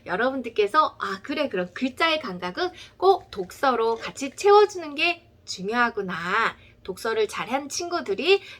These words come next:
육 개, 어, 육 세에서 칠 세 돼서 적기에 한글이 들어가면은 훨씬 더 좋겠구나라고 생각해 주시면 좋겠어요. 그럼 제가 이제 여러분께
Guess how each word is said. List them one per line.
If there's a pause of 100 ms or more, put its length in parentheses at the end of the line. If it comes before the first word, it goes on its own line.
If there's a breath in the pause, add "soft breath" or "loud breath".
(120)
육
개,
어,
육
세에서
칠
세
돼서 (400 loud breath)
적기에 (120)
한글이
들어가면은 (260)
훨씬
더
좋겠구나라고
생각해
주시면
좋겠어요. (440 loud breath)
그럼
제가 (220 loud breath)
이제
여러분께